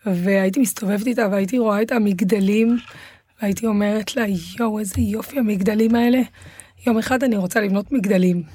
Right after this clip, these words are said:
אז תמיד הייתי אומרת לה, "אבל למה אין כאן, אה, בנייה של מגדלים מיוחדים? למה הכל כל כך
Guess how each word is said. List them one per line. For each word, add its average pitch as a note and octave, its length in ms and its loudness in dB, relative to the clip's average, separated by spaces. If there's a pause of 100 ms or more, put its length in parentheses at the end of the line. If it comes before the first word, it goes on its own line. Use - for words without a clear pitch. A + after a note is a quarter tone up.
(320)
אז - 60 -20
תמיד C4+ 220 0
הייתי D4+ 200 -2
אומרת C#4 240 2
לה, C#4 80 0
"אבל G#3 200 0
למה D4 140 0
אין C#4+ 180 0
כאן, C4+ 240 0
אה, G#3 240 2 (480)
בנייה G#3 180 2
של A3+ 140 -2
מגדלים G3+ 380 2
מיוחדים? F#3+ 600 0 (240)
למה C4+ 320 -4
הכל A3+ 500 0
כל G#3+ 240 -6
כך A3+ 380 0